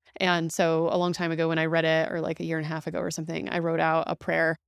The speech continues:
that I read every morning. It's sitting to my left right now as just my way of sort of, I, I find,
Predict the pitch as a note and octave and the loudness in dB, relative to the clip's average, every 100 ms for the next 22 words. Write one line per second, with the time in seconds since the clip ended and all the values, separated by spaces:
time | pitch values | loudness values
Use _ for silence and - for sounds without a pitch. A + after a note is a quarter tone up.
0 | _ _ _ G3+ G#3 G3+ A3+ G#3+ G#3 G3+ | _ _ _ 6 6 8 8 8 6 6
1 | G3+ G#3 G#3 G3 G3 - F3+ F3 - E3 | 8 8 8 4 -2 0 2 2 0 2
2 | E3+ F3 - F3 F3 E3+ E3+ F3 - F3+ | 2 2 0 0 2 2 2 -2 0 0
3 | F#3+ F#3+ F3 E3+ E3 D#3+ - F3+ D#3+ D#3+ | 0 2 2 4 2 0 0 2 2 2
4 | G3 - G#3 G#3+ G#3 G3 F#3 | 2 6 4 6 6 6 2